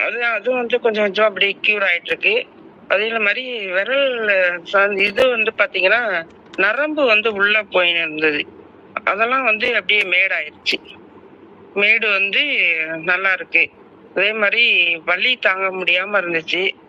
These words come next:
எரிச்சல் இருந்தது, அதெல்லாம் சரியாயிருச்சு.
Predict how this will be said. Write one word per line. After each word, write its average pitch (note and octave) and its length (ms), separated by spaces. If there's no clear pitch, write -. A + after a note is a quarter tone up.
எரிச்சல் G3 640
இருந்தது, F3 600
அதெல்லாம் F#3+ 420
சரியாயிருச்சு. F#3+ 640